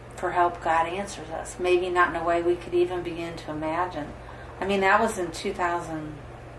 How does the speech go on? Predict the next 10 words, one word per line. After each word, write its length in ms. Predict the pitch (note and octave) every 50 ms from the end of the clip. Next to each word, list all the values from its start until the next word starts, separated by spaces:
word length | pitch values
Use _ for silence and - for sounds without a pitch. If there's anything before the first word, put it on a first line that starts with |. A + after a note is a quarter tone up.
| - - - - - - - -
three, 360 | - E3 E3 E3+ F3+ F3 D#3+ D#3+ - - - - - - - - - - -
and 380 | - E3 E3 D#3+ D#3+ D#3+ E3 - - - - - - - - - - - - - -
my 160 | G3 G3 F#3+
whole 260 | F#3 F#3+ G3 G3+ G3 F3+
life, 400 | F3 F3 F3+ G3 G#3 G#3 F#3+ -
I 80 | F#3 F3+
mean, 280 | F3+ F3 F3 F3 F3 -
I, 320 | E3+ F3 F3+ F3+ F3 - - - - -
because 500 | - F#3 - - - - F#3+ F#3+ F#3+ F#3+
of 140 | G#3+ F#3+ F3